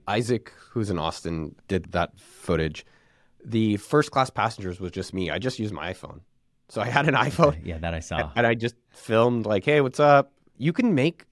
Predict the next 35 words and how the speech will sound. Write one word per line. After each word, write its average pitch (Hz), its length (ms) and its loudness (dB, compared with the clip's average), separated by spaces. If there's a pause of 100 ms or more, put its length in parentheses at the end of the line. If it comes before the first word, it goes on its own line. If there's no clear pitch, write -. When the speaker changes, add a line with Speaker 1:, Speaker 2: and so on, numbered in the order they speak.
(340)
Speaker 1:
content 110 520 -6
with 101 160 -8
your 90 60 -6
phone. 98 320 -2 (100)
That's 95 160 -6
how 147 120 2
I - 20 4
started 139 300 -4
the 95 40 -10
YouTube 101 280 -6
channel. 69 340 -14
Each 175 160 -2
video 123 280 2
now 165 200 2
that 165 100 -2
we 180 120 -2
do 190 180 -4
takes 139 260 -8
two 165 280 -6
weeks 123 360 -6
and 95 120 -6
costs - 260 -6
around 95 140 -6
twenty-five 95 360 -4
thousand 85 280 -4
dollars. - 440 -10 (380)
My 95 100 -6
first 214 240 2
videos 110 360 0
were 95 360 -4
me 120 160 2
shirtless 101 640 -6
with 95 140 -8
an 101 340 -2
iPhone. 80 400 -6